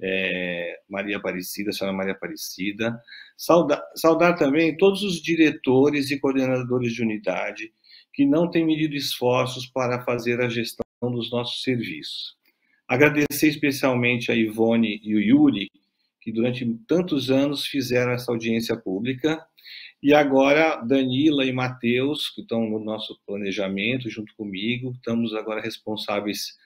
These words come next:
é, por, pela elaboração deste documento. Não que Yuri e Ivone não continuem ajudando a gente, continuam sim ajudando. Tá?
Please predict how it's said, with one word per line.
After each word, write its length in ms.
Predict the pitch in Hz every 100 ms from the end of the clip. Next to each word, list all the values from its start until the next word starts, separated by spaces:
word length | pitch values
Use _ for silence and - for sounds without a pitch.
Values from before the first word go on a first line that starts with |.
| _ _ _ _ 87
é, 400 | 92 92 90 - _ _ _
por, 240 | 120 113 113 -
pela 180 | 120 117
elaboração 600 | 110 104 101 98 101 95
deste 260 | 95 -
documento. 800 | 110 110 139 131 123 160 190 202 - - - -
Não 220 | 110 147
que 140 | 175
Yuri 320 | 165 156 147
e 20 | 143
Ivone 280 | 123 127
não 120 | 143 139
continuem 480 | 143 - 123 131
ajudando 640 | 135 127 117 110 107 123 135
a 40 |
gente, 360 | 135 104 98 -
continuam 400 | 95 - 104 135
sim 240 | 135 123
ajudando. 480 | 123 131 139 101 85 - _ _ _ - - _ _
Tá? 360 | - 123 147